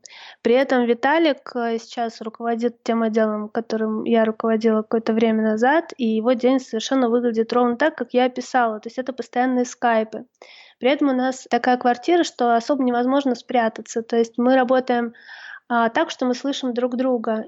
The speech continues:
И это, конечно, очень мешает. А, поэтому я работаю всегда в наушниках, раз. И я стараюсь дна-, два раза в неделю или три раза в неделю, когда получается, выезжать в Москву. Работаю там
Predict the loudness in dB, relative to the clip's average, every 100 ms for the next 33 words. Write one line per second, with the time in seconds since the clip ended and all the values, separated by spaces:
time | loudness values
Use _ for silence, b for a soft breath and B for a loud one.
0 | -2 0 0 0 0 0 0 -2 -2 -2
1 | -2 -2 -2 0 0 0 0 2 -2 -8
2 | _ B B B B 0 2 2 2 2
3 | 2 2 0 -2 -6 -2 -2 -4 -8 -8
4 | -10 -12 -14 -8 -2 0 0 -2 _ B
5 | B -6 -2 0 2 2 0 0 2 2
6 | 2 -2 -6 -2 0 2 2 0 -2 -4
7 | -4 0 0 0 -2 -6 -8 -6 -6 -2
8 | 2 4 4 2 0 -2 -2 -2 -2 -2
9 | -4 -4 -2 -2 -2 -2 -2 -2 -2 0
10 | 2 0 -2 -6 -6 -2 2 2 2 0
11 | 0 -2 -2 -2 -2